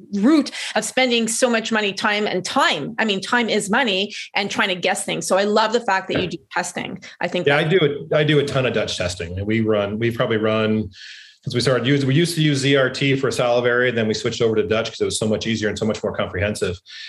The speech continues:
Speaker 2: And,
Speaker 1: Yeah.
Speaker 2: um, that one, we've, since we started, we've probably two to three thousand, four thousand, something like that of those tests. So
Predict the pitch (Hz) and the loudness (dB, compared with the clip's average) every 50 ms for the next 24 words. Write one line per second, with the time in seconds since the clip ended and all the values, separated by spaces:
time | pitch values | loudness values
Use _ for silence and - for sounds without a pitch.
0 | - - - - 117 110 107 107 107 110 - 107 107 104 101 101 98 98 107 - | -18 -8 -4 -2 0 2 2 2 0 0 -2 -2 -2 -2 -2 -2 -2 -4 -4 -6
1 | - - - 143 120 123 123 127 - 123 117 117 113 110 110 117 135 - - - | -8 -10 -8 -4 -2 -2 0 0 0 0 0 2 2 2 2 0 0 -2 -2 0
2 | 127 131 135 127 131 - - - - 127 113 - 113 123 131 117 117 120 - 117 | 2 2 2 2 0 -4 -8 -8 -6 -4 -4 -2 0 0 0 0 -2 -2 -2 0
3 | 131 131 131 - - _ _ - - - - 113 107 92 82 78 - - 117 113 | 0 0 -2 -4 -8 _ _ -18 -12 -4 -2 -2 0 0 -2 -6 -4 -4 -2 0
4 | 110 107 98 95 95 92 92 92 90 90 90 87 87 90 - 117 113 113 110 107 | 0 0 0 0 -2 -2 -2 -2 -2 -4 -4 -6 -6 -6 -2 0 0 0 0 0
5 | 101 104 113 107 95 104 101 101 104 104 101 107 98 95 101 95 98 104 101 101 | -2 -2 -4 -2 -2 0 0 0 0 -2 -2 -4 -4 -4 -4 -2 0 0 -2 -2
6 | 101 95 - 101 - 101 98 95 92 104 98 95 90 95 92 90 - - 98 95 | -2 -4 -6 -4 -4 -6 -6 -4 -2 -2 -2 -2 -2 -4 -4 -4 -4 -4 -4 -4
7 | - - - 101 92 90 90 | -4 -4 -4 -4 -4 -4 -6